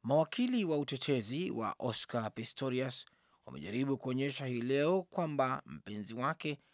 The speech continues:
alikuwa akianguka wakati alipopigwa risasi ya mwisho ambayo ilimuua, na si kwamba alikuwa amekaa ameshika kichwa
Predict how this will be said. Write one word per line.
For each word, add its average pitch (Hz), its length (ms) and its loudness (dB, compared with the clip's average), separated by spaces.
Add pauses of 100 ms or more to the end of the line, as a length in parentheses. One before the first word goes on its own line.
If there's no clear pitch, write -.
(160)
alikuwa 123 640 2
akianguka 151 720 -2 (340)
wakati - 420 -4
alipopigwa 143 380 -2
risasi 143 560 -2
ya 120 60 -2
mwisho 147 440 -2 (340)
ambayo 113 380 2
ilimuua, 147 600 0 (320)
na 208 80 0
si 202 160 0
kwamba 151 360 4
alikuwa 123 280 2
amekaa 131 640 -2
ameshika - 340 -6
kichwa 143 460 -4